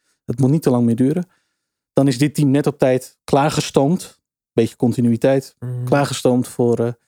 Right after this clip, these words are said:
Speaker 1: voor de postseason. En dan, eh, ja, dan, wat, nou, dan zijn ze de absolute outsider voor, eh, voor een titel, wat mij betreft. Als je kijkt naar de seeding, hè. Ik bedoel,
Speaker 2: Mhm.
Speaker 1: ja.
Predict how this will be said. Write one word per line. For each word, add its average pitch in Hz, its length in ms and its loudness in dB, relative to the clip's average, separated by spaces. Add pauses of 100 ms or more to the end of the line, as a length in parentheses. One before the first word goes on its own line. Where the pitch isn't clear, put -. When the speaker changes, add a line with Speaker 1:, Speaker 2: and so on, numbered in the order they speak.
(360)
Speaker 1:
voor 120 100 2
de 110 40 -2
postseason. 117 640 -2
En 117 140 0
dan, 101 240 0
eh, 104 60 -6 (260)
ja, 113 160 0
dan, 113 200 -2
wat, 95 220 -14
nou, 95 200 -12
dan - 140 -14
zijn - 220 -4
ze - 100 -8
de 101 60 -12
absolute 110 680 -2 (480)
outsider 113 460 -2
voor, 113 220 -2
eh, 113 80 -2
voor 117 160 -2
een 107 80 -4
titel, 117 320 -6
wat 104 120 -2
mij 107 160 -2
betreft. - 340 -14
Als 113 100 -2
je - 60 -12
kijkt 123 160 0
naar 127 100 0
de - 60 -2
seeding, 107 320 -2
hè. 113 60 -2
Ik 135 140 -10
bedoel, 110 180 -4 (100)
Speaker 2:
Mhm. 147 480 -2
Speaker 1:
ja. - 200 -2